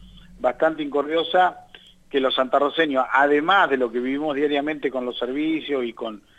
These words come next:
con el estado de la ciudad, a-, agravaría toda la calidad de vida diaria. Pero bueno, nosotros, eh, como autoridad de aplicación, podemos, por instancia de partes, tomar algún tipo de medida, pero lo que nosotros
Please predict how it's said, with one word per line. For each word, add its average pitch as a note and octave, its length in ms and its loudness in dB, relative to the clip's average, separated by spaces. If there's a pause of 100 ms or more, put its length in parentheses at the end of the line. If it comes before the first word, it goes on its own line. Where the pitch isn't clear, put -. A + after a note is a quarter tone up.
(220)
con A#2 160 -6
el B2 80 -2
estado C#3+ 260 4
de D3 60 0
la D3+ 140 2
ciudad, D#3+ 520 4 (320)
a-, B2+ 140 0 (100)
agravaría D#3 800 4
toda F#3 400 6
la D3+ 160 4
calidad D3 360 4
de D3+ 60 6
vida D#3+ 260 4
diaria. B2+ 440 0
Pero A#2 160 -4
bueno, E3+ 260 0 (200)
nosotros, E3+ 680 0 (520)
eh, A2+ 1300 -2
como C3 200 0
autoridad C#3 440 4
de D#3+ 100 6
aplicación, A3+ 720 2 (560)
podemos, C#3+ 540 2
por C3 120 0
instancia C#3 460 -2
de C#3 80 2
partes, D#3 580 2 (520)
tomar D3+ 560 4
algún B2+ 340 -2
tipo D3 300 2
de D3+ 80 4
medida, E3 440 0
pero B2+ 200 -4
lo B2 100 0
que B2 80 -8
nosotros C3+ 580 -2